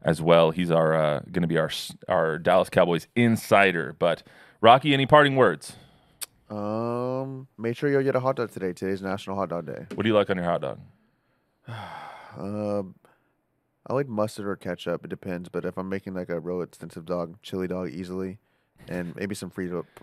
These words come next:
Speaker 2: Frito, uh, on top. You?
Speaker 1: I am a more of a bratwurst guy 'cause I
Speaker 2: Ooh.
Speaker 1: love a good, either a hot dog or a brat with, uh, relish, sauerkraut,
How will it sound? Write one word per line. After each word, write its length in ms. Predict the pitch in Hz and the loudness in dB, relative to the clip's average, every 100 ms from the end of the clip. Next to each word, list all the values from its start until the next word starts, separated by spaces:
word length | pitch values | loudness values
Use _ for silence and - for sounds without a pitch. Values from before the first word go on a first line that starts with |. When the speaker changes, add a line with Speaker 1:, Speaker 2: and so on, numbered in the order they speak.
| - | -16
Speaker 2:
Frito, 380 | - 95 85 69 | -10 -6 -6 -6
uh, 200 | 73 55 | -6 -8
on 120 | 64 | -12
top. 220 | - 82 - | -12 -12 -10
You? 220 | 101 147 - _ _ _ _ _ - | -10 -10 -12 _ _ _ _ _ 6
Speaker 1:
I 520 | 107 117 127 135 - | 8 8 6 4 2
am 240 | 101 98 92 | 4 4 4
a 200 | 87 85 82 - _ _ _ _ | 2 -2 -4 -16 _ _ _ _
more 240 | - 98 101 | 0 4 4
of 60 | |
a 60 | 92 | 2
bratwurst 640 | 78 85 85 - 107 107 - | 0 4 4 4 0 -2 2
guy 340 | 117 117 120 - _ - | 6 6 2 -8 _ -4
'cause 140 | 92 | 2
I 120 | 92 | 4
Speaker 2:
Ooh. 180 | 90 87 | 4 2
Speaker 1:
love 380 | 90 95 98 101 - | 4 4 2 -2 -8
a 80 | 82 | -6
good, 460 | 80 85 85 82 - _ | -4 -2 -2 -4 -12 _
either 220 | 90 87 | -4 0
a 40 | 82 | 2
hot 200 | 104 104 | 2 4
dog 200 | 107 107 | 4 4
or 120 | 101 | 0
a 40 | |
brat 440 | 90 85 85 82 - _ _ | 0 2 4 2 -2 _ _
with, 300 | 85 80 80 _ - | -6 -4 -6 _ -4
uh, 360 | 80 69 52 - - | -2 -2 -4 -8 -8
relish, 720 | 82 85 87 90 - - - _ | -2 0 0 -2 -6 -16 -20 _
sauerkraut, 800 | - 87 85 85 - 85 80 78 | -4 2 2 0 0 0 2 0